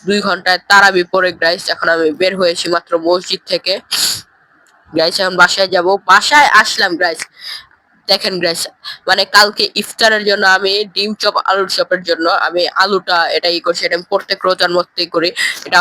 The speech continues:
হচ্ছে আমার ভালো লাগে বলতে গেলে একটা কাজ, মানে প্রতি রাতেই করি এটা, মানে এটা একটু মেহনত করি, একেবারে আরাম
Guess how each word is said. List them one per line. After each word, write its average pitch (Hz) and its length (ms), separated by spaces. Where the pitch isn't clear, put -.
হচ্ছে 175 240
আমার 165 160
ভালো 240 220
লাগে 175 220
বলতে 165 220
গেলে 160 120
একটা 170 180
কাজ, 151 140
মানে 170 120
প্রতি 202 300
রাতেই 180 300
করি 165 220
এটা, 190 140
মানে 165 200
এটা 170 180
একটু - 220
মেহনত 190 180
করি, 247 160
একেবারে 170 400
আরাম 196 320